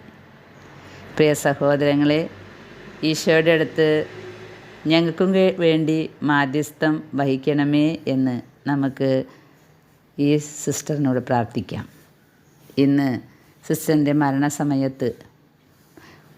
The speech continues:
ഉച്ചതിരിഞ്ഞ് മൂന്ന് മുപ്പതിന് അന്ത്യശ്വാസം വലിച്ച് സ്വർഗത്തിലേക്ക്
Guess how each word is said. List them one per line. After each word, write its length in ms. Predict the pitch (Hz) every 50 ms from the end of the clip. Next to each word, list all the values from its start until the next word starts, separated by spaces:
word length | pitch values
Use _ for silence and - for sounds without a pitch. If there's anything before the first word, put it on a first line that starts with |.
| - - - - -
ഉച്ചതിരിഞ്ഞ് 600 | 151 151 - 170 156 147 156 147 151 147 156 156
മൂന്ന് 300 | 151 151 147 147 147 147
മുപ്പതിന് 600 | 147 143 135 131 - - 156 139 143 131 127 117 - - - _ _ _ _ _ _ _ - - _ _ _ _ _ _ -
അന്ത്യശ്വാസം 800 | 147 151 151 143 160 160 - 165 156 160 156 156 - 156 151 147
വലിച്ച് 340 | 143 143 143 139 - 147
സ്വർഗത്തിലേക്ക് 960 | 139 - 147 139 139 139 147 143 - 147 143 147 147 147 143 143 147 143 143